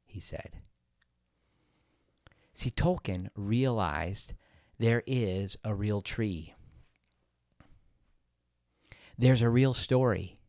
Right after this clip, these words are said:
And someday, that real story would ultimately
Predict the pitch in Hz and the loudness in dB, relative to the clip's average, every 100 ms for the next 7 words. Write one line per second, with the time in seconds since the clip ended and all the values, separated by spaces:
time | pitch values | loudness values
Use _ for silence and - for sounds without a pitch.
0 | _ _ _ _ _ _ _ _ _ _ | _ _ _ _ _ _ _ _ _ _
1 | _ _ _ - 139 131 - 170 190 113 | _ _ _ 0 2 4 4 4 4 2
2 | 98 101 - 135 151 143 147 151 - - | 0 -4 2 6 6 8 8 6 4 6
3 | 165 147 113 104 - 139 151 - 160 170 | 6 8 4 0 -2 0 0 6 10 10
4 | 180 135 123 113 101 98 | 8 4 4 2 -2 -2